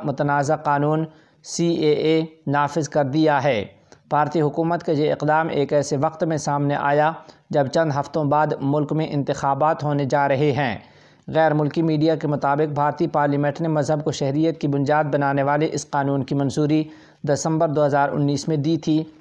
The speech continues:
जिसके बाद मुल्क में इस कानून के ख़िलाफ़ पुरतशद्दुद एहतजाजी मुजाहरे हुए, जिनमें सौ से ज़ायद अफराद शहीद हो गए थे। इस कानून के मुताबिक, मरकज़ी हुकूमत इकतीस दिसंबर दो हज़ार चौदह से कबल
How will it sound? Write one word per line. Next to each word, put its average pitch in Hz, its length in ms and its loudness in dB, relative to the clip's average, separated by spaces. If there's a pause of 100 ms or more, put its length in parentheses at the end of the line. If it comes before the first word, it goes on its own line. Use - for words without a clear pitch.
(160)
जिसके 156 360 -2
बाद 143 260 2
मुल्क 151 280 0
में 160 160 -2
इस 147 140 -6
कानून 147 400 0
के 151 120 -4
ख़िलाफ़ 151 440 -2 (340)
पुरतशद्दुद 151 680 0
एहतजाजी 143 580 0
मुजाहरे 143 420 0
हुए, 139 260 0 (520)
जिनमें 156 340 0
सौ 165 220 0
से 151 160 -2
ज़ायद 151 280 2
अफराद 147 440 0 (100)
शहीद 147 360 0
हो 143 180 2
गए 143 200 2
थे। 131 240 0 (500)
इस 156 180 0
कानून 156 380 2
के 165 120 -2
मुताबिक, 147 460 0
मरकज़ी 143 400 -2
हुकूमत 156 440 -2
इकतीस 147 460 -4
दिसंबर 151 440 0
दो 139 140 0
हज़ार 139 240 2
चौदह 151 320 2
से 151 200 -2
कबल 151 340 2